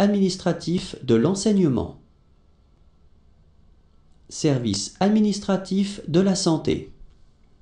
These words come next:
Service administratif du logement. Service administratif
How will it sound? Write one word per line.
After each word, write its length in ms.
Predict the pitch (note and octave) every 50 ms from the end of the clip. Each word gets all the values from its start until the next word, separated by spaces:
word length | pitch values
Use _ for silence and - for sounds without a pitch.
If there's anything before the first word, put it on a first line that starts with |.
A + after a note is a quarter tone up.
| - - _ - - - - _ _ - _ _ _ _ _ _ _ _ _ _ _ _ _ _ - _ _ - _ _ _ _ _ -
Service 640 | - - - E3 D#3 C#3 B2+ A2+ G#2 G2+ - - -
administratif 1040 | F#3+ G#3+ A3 G#3+ G#3 G3+ G3 G3+ - - F3+ F3 F3+ - F3 F#3 G#3+ G#3 - -
du 160 | B2 A2+ A2
logement. 560 | A2 B2+ E3+ G3+ F3+ D3 B2 G2+ F#2+ - - - - _ _ _ _ _ _ _ _ - _ _ _ _ _ _ _ _ _ _ _ _ _ _ _ _ _ _ _ _ _ _ _ _ _ _ _ _ _ _ _ _ _ _ _ _ _ _ _ _ _ -
Service 600 | - - - D#3 C#3+ C3+ B2+ A2 G#2+ - - -
administratif 960 | - G#3+ A3+ A3 G#3+ G3 F#3 F3 - - - D#3+ D3 - - E3+ F#3+ G3 - -